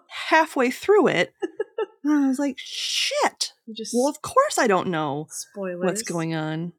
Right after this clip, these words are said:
Speaker 2: So I'm,
Speaker 1: Mm-hmm.
Speaker 2: like, spoiling it all for myself. So I was like, "Okay, well, what is the actual first book?" So now I'm reading the actual first book, and I am, like,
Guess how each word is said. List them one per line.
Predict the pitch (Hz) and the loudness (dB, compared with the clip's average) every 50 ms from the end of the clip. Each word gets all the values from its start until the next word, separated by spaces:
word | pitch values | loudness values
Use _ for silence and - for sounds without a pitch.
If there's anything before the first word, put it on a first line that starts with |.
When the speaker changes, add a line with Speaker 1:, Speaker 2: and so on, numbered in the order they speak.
| _ _ | _ _
Speaker 2:
So | _ - - 254 | _ -6 -2 0
I'm, | 247 247 | 0 0
Speaker 1:
Mm-hmm. | 220 208 | 0 0
Speaker 2:
like, | 214 202 | -2 -2
spoiling | - - - - - 202 208 240 262 233 196 | -4 -6 -8 -6 -2 -2 0 0 0 0 -2
it | 165 151 | -2 -2
all | 135 147 147 | -4 -4 -6
for | 147 - 165 | -6 -8 -8
myself. | 156 147 151 - - 139 135 151 196 - - _ _ _ _ _ _ _ _ _ _ _ _ _ _ | -8 -8 -8 -6 -6 -6 -6 -6 -8 -10 -14 _ _ _ _ _ _ _ _ _ _ _ _ _ _
So | _ - | _ -8
I | 208 | -6
was | 202 | -2
like, | 202 208 | 0 -2
"Okay, | 214 - - 240 | -2 0 0 0
well, | 233 220 202 | 0 0 0
what | 196 220 226 - | 0 -2 -4 -4
is | - 233 269 - | -4 -6 -6 -6
the | - 208 165 | -6 -6 -6
actual | - - - - - - - | -6 -8 -12 -12 -14 -14 -14
first | - - - - - - | -16 -16 -16 -18 -16 -16
book?" | - - - - _ _ _ _ _ _ _ _ _ _ _ _ _ _ | -16 -18 -18 -18 _ _ _ _ _ _ _ _ _ _ _ _ _ _
So | - - - 165 | -14 -12 -10 -8
now | 165 165 165 170 170 | -8 -6 -6 -6 -6
I'm | 165 160 160 160 | -6 -6 -6 -4
reading | 165 190 247 285 254 190 160 156 | -2 -2 0 0 0 0 -2 -4
the | 151 156 | -6 -6
actual | 151 143 147 - - - 147 | -8 -8 -10 -12 -14 -14 -14
first | - 143 139 143 - - - | -14 -14 -16 -16 -16 -16 -16
book, | 139 - - _ _ _ - | -16 -16 -16 _ _ _ -10
and | 202 202 208 220 | -6 -4 -4 -4
I | 233 240 247 | -4 -4 -2
am, | 254 254 233 220 | -2 -2 -2 -2
like, | 196 170 160 - | -4 -6 -10 -16